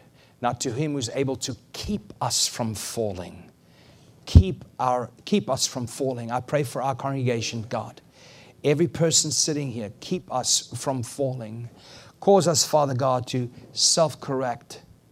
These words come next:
at every turn. Let us humble ourselves so we won't one day be humiliated. If Samson only learned to humble himself under your hand, he wouldn't have been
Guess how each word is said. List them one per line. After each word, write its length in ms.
at 140
every 180
turn. 500
Let 160
us 360
humble 400
ourselves 480
so 260
we 140
won't 220
one 240
day 140
be 320
humiliated. 920
If 120
Samson 480
only 260
learned 360
to 160
humble 440
himself 540
under 180
your 220
hand, 340
he 140
wouldn't 280
have 200
been 260